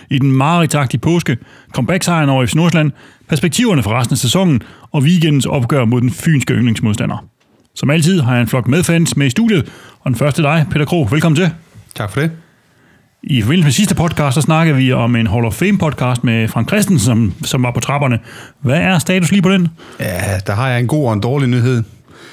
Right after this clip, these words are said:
Speaker 2: Den dårlige, det er, at vi har måttet aflyse vores første date, og den gode er selvfølgelig, at vi har fået en ny. Øh, vi optager den, den niende.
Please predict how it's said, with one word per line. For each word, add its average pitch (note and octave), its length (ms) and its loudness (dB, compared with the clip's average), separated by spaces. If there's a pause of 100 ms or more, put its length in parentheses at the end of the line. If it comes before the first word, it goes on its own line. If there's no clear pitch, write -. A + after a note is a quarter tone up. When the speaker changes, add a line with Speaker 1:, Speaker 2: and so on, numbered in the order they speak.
(380)
Speaker 2:
Den G2+ 120 -2
dårlige, A#2 320 0
det A#2 100 0
er, A#2+ 40 2
at B2 80 0
vi A#2+ 60 0
har G2 300 -2
måttet F#2+ 260 -2
aflyse A2 320 -4
vores G2 160 -4
første A#2+ 260 -4
date, G2 420 -4
og F#2 280 -4
den G#2 100 -2
gode G#2 220 -2
er F#2+ 40 0
selvfølgelig, F#2+ 280 -2
at E2+ 60 -4
vi F2+ 60 -2
har F2 40 -2
fået G2 200 -4
en F#2 60 0
ny. F2+ 160 -4 (160)
Øh, F2+ 240 -4
vi A2 60 0
optager A2 260 -2
den, F#2 160 -4 (240)
den G2+ 80 -2
niende. G#2+ 260 0